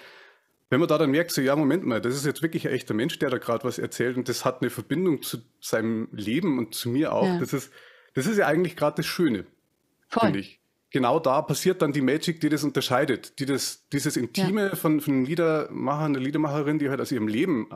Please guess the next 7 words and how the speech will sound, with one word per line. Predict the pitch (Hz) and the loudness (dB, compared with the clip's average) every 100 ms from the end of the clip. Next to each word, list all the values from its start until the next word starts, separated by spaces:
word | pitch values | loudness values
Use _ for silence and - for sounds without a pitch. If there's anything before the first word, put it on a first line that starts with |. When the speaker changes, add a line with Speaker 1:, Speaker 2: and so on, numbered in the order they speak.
| - | -4
Speaker 1:
schöpfen, | - - - 101 - | -2 -2 -4 -6 -4
künstlerisch. | - 120 - 139 143 - - - - - - _ | -4 -4 -2 -4 -4 -8 -18 -18 -18 -20 -20 _
Ähm, | 123 120 - - | -2 -2 -6 0
grad | 120 156 | 0 4
da | 151 | 2
wird's | 147 - | 2 -2
spannend. | - 123 110 87 | -2 0 0 -4